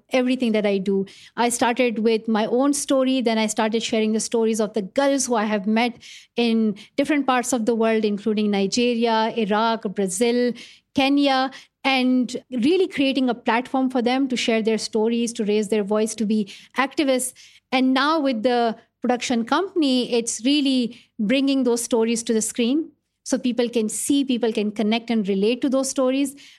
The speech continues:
We are partnering with Apple T V Plus, and I'm really excited that we have some projects that we are already working on, like The Crew is there and they're filming.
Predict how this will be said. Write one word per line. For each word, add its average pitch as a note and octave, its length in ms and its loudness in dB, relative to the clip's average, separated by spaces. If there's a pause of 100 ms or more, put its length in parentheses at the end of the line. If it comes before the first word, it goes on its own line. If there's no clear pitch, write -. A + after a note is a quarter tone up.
(120)
We A#3+ 220 2
are A3+ 140 0
partnering A3+ 440 0
with G#3+ 200 -2
Apple A3 320 0
T A3+ 160 -2
V A3 100 0
Plus, G#3+ 340 -2
and A3+ 80 0
I'm G#3 140 0
really G#3 180 0
excited G#3+ 460 -2
that G#3+ 180 -2
we G#3+ 140 -2
have G3+ 320 -2 (280)
some B3+ 260 0
projects B3+ 520 0
that A3+ 240 0
we A#3 120 2
are A#3 60 2
already B3+ 360 2
working C4 420 2
on, C4 300 0
like G#3+ 240 0
The A3 80 -2
Crew C#4+ 300 0
is A#3+ 160 0
there C4+ 340 2
and B3+ 160 2
they're A#3 140 0
filming. C#4 580 0